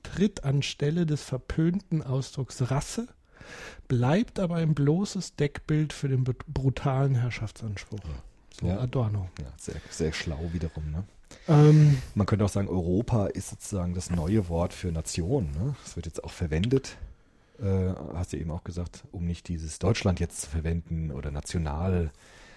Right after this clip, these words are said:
Speaker 2: äh, Gefühle da stark zu machen, sondern es geht eher dann so um Kultur, Europa, Abendland, größere Kategorien, die aber eigentlich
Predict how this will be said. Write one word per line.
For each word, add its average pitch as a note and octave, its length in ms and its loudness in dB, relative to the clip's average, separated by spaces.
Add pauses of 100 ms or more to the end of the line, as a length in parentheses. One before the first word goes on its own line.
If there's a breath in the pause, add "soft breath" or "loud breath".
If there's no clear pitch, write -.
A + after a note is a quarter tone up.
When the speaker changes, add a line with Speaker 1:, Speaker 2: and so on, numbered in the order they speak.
(120)
Speaker 2:
äh, F2+ 100 -4
Gefühle F#2 520 0
da D#2+ 160 -2
stark - 340 -4
zu F#2 80 -2
machen, F#2+ 140 0
sondern G2+ 120 0
es - 80 -10
geht - 120 -6
eher E2 160 -2
dann D#2 220 -2
so D#2 100 -6
um - 120 -8
Kultur, G#2+ 680 2
Europa, E2+ 640 -2
Abendland, D#2 800 -4
größere F2+ 400 -2
Kategorien, D#2+ 560 -4
die F#2+ 80 -2
aber D#2+ 180 -2
eigentlich G2+ 540 0